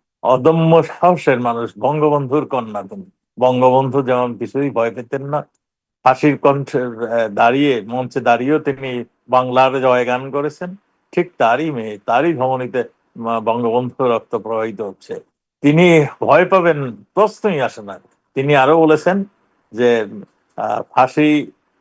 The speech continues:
নিয়ে আমরা, ফাঁসি নিয়ে বঙ্গবন্ধু যেমন গান গেয়েছেন, তিনি সেই রকমই বলছেন,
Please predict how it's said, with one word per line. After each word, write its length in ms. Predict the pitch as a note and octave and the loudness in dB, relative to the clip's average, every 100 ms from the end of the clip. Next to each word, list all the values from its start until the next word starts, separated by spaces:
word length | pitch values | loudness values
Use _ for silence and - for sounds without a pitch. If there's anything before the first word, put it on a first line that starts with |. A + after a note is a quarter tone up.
| - | -12
নিয়ে 340 | B2+ C#3+ D3+ D3+ | -4 0 2 0
আমরা, 400 | C#3 C#3 C3+ A#2+ | -2 -2 -4 -2
ফাঁসি 520 | - B2+ - D3 C#3+ C#3 | -2 -4 -4 -6 -6 -6
নিয়ে 240 | C#3+ C#3+ | -6 -6
বঙ্গবন্ধু 600 | C3 C3+ C3 C3+ C#3 C3+ | -4 -4 -4 -6 -6 -6
যেমন 260 | C3+ C3+ C3 | -6 -6 -2
গান 260 | A#2+ C3 | -2 -2
গেয়েছেন, 420 | D#3 D#3+ F3+ G3+ | -8 -10 -10 -12
তিনি 260 | F#3 C#3 C#3+ | -10 -6 -4
সেই 200 | C#3+ B2+ | -4 -6
রকমই 280 | B2 C#3 D3 | -4 -4 -4
বলছেন, 500 | C3+ B2 - D3 | -4 -6 -6 -10